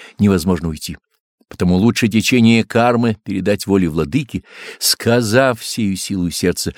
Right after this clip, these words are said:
"Да будет воля твоя, владыка". От судьбы не уйти.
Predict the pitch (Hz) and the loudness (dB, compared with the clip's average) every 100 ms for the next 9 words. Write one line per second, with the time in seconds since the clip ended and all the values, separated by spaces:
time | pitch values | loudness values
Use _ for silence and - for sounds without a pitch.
0 | - - 92 95 82 117 110 107 95 98 | -12 -6 0 0 2 2 4 2 2 0
1 | 92 139 180 160 151 131 135 131 117 107 | 4 4 4 0 -4 -6 -8 -6 -8 -6
2 | 104 - - _ _ _ _ _ _ _ | -6 -8 -20 _ _ _ _ _ _ _
3 | _ _ 87 90 - 101 92 78 92 90 | _ _ -2 -2 -2 -2 -2 0 0 2
4 | 87 85 - - 78 | 0 -4 -6 -8 -10